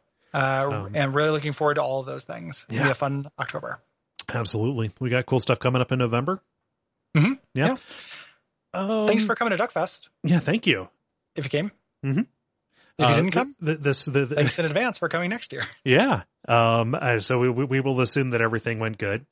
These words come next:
Speaker 2: Um, if this
Speaker 1: Yeah.
Speaker 2: is publishing posthumously, then you, you, you know things have <laughs> gone wrong.
Speaker 1: Avenge us.
Speaker 2: Yeah.
Speaker 1: Like, i-, if, if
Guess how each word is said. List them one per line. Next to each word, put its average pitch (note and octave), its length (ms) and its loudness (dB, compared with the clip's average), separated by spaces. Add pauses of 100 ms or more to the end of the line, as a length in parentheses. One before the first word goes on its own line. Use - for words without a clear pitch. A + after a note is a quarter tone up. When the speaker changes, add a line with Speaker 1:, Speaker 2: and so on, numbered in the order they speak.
(100)
Speaker 2:
Um, G#2+ 400 2
if A2 140 -6
this C#3+ 180 2
Speaker 1:
Yeah. B2 40 -4
Speaker 2:
is A2+ 40 -6
publishing A2+ 440 0
posthumously, G#2 720 -6
then A2 340 -2
you, G#2 300 -4
you, A2 180 -6 (340)
you B2 80 -2
know A2+ 140 0
things G#2+ 200 -4
have A2 80 -6
<laughs> - 0 -
gone A2 180 -2
wrong. A#2 300 2 (320)
Speaker 1:
Avenge F3+ 300 2
us. - 300 -10 (340)
Speaker 2:
Yeah. F3 240 6 (880)
Speaker 1:
Like, E3 180 2
i-, - 20 2
if, F3+ 320 -2
if F3 320 -6